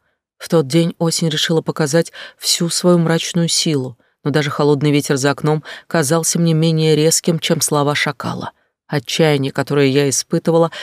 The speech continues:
глубоко резало мою душу, и мне казалось, что ни одна рана в моей жизни не болела так сильно, как та, которую я получила сегодня.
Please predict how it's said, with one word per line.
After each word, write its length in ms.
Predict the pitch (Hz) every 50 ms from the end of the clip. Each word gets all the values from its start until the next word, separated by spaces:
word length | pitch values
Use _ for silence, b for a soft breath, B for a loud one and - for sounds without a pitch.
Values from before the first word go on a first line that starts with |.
| B B B
глубоко 520 | 160 165 165 170 160 160 151 - - 170
резало 360 | 160 160 165 156 165 165 160
мою 220 | 156 160 160 160 160
душу, 440 | 151 165 160 143 - - - 117 B B B B B
и 80 | 156
мне 220 | 151 156 156 156 -
казалось, 420 | - 151 135 143 156 160 156 143
что 180 | - - 175 160
ни 120 | 156 160
одна 340 | 156 151 139 143 175 185 185
рана 320 | 180 180 165 143 139 135
в 60 | 120
моей 320 | 135 143 143 135 139 135 131
жизни 480 | 120 131 170 170 160 165 170 175 160 B B B B B
не 160 | 170 175 170
болела 400 | 151 165 160 156 156 156 151 143
так 200 | 131 - 147 -
сильно, 440 | - - - 170 165 160 175 175 170
как 240 | - - 156 - -
та, 160 | - 160 156
которую 360 | - 165 - - 156 156 151
я 120 | 135 143 127
получила 480 | - 139 135 131 - - - 120 120
сегодня. 580 | 120 - - 143 - - - - - - -